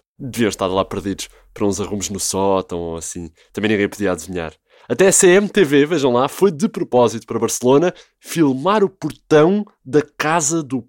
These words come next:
pai da Isabel. Quando a C M T V se dá este trabalho, é porque sabemos que a coisa é séria. Mas eu também não vou entrar muito por aqui, porque o gestor da conta da Isabel dos Santos no Eurobic foi encontrado morto,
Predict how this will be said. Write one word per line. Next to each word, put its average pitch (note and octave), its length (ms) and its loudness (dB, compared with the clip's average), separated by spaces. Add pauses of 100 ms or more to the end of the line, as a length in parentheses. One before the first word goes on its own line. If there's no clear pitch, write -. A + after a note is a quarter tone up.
pai D3+ 280 0
da C3+ 80 -2
Isabel. A2 560 0 (440)
Quando F#2+ 220 -8
a - 20 -6
C A2+ 160 0
M A2+ 140 2
T A#2 100 -4
V A2+ 140 0
se - 100 -4
dá A#2 160 4
este A2+ 140 -2
trabalho, B2 420 2 (600)
é G2+ 100 -2
porque - 260 -14
sabemos F#2+ 360 -4
que - 80 -10
a G#2 40 -8
coisa G2 260 -4
é - 20 -8
séria. D#2 400 -10 (220)
Mas C#3+ 120 -4
eu F3 60 0
também F#3 220 2
não F#3 100 4
vou D#3 100 2
entrar D#3 220 4
muito D3 200 0
por A#2+ 120 -4
aqui, B2 180 -2
porque A#2+ 280 -8
o - 20 -4
gestor A2 360 0
da G#2 120 -2
conta G#2 280 -4
da G2+ 100 -6
Isabel G2+ 260 -2
dos - 140 -8
Santos G#2+ 260 -2
no G#2 100 -4
Eurobic G#2+ 460 0 (420)
foi - 400 -4
encontrado D3 580 0
morto, D3 540 0